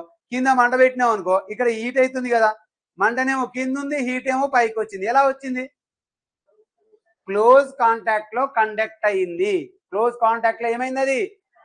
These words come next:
కండక్ట్ అయింది. దాన్ని ఏమంటున్నా నేను? కండక్షన్. ఏమంటున్నా? అర్థమైందా? కండక్షన్ లో ఎక్కడి నుంచి ఎక్కడ ట్రాన్స్‌ఫర్ అయింది? Hot to cold కి.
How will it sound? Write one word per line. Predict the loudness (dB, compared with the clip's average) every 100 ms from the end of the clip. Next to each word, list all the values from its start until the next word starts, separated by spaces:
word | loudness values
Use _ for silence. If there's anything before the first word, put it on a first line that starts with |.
| -8 -2
కండక్ట్ | -2 0 0 0 2
అయింది. | 2 2 0 0 -2 0
దాన్ని | -2 0
ఏమంటున్నా | -2 0 0 0 0
నేను? | 0 -2 -4 -8 _ _ -4
కండక్షన్. | -4 -4 -4 -4 -6 _ -8 -4 -4 -6 _ _
ఏమంటున్నా? | -6 -6 -2 0 0 0 -12 _ _ _ _ -20 -20 _ _
అర్థమైందా? | -4 -4 -4 -2 -2
కండక్షన్ | -2 -2 0 0
లో | -2
ఎక్కడి | 0 0
నుంచి | 0
ఎక్కడ | 0
ట్రాన్స్‌ఫర్ | 2 0 2
అయింది? | 0 0 0 -2 -4 _ _ _ _ _ _ _
Hot | 0 2 2 -2 -6 -4
to | -2 0 -2 -6 _ 0
cold | 4 4 2
కి. | -6